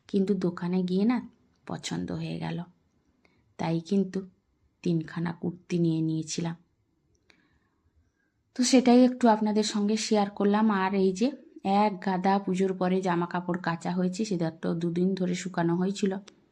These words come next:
তো সেটা শুকিয়ে তুলে এনেছি, সেটাও গুছিয়ে রাখবো। আর এই শাঁখাগুলো এনেছি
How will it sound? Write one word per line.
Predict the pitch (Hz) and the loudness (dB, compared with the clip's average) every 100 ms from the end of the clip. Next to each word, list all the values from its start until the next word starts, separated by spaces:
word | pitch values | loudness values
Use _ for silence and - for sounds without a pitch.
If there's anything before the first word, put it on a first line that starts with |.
| _ | _
তো | - | -10
সেটা | - 160 170 | -8 -6 -8
শুকিয়ে | 165 170 175 180 | -8 -10 -4 -4
তুলে | 180 190 190 | -2 -2 0
এনেছি, | 202 202 247 | 0 0 -4
সেটাও | 202 185 160 | -4 -4 -4
গুছিয়ে | 165 165 - 202 | -4 -6 -4 -2
রাখবো। | 202 202 196 196 226 _ - - _ | 0 -2 -4 -6 -6 _ -20 -20 _
আর | - 190 | -2 2
এই | 214 214 | 2 2
শাঁখাগুলো | 202 190 202 208 220 | 0 0 2 4 4
এনেছি | 208 226 240 | 4 4 4